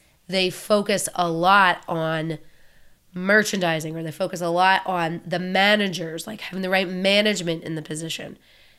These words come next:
And while those, those things are important, the key person in your business is the customer.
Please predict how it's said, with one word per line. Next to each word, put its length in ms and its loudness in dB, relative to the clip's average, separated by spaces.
And 100 0
while 240 8
those, 340 4
those 240 0
things 260 -2
are 200 2
important, 640 -4
the 80 -6
key 840 -4
person 500 -4
in 160 -10
your 100 -8
business 440 -4
is 140 -8
the 60 -16
customer. 600 -6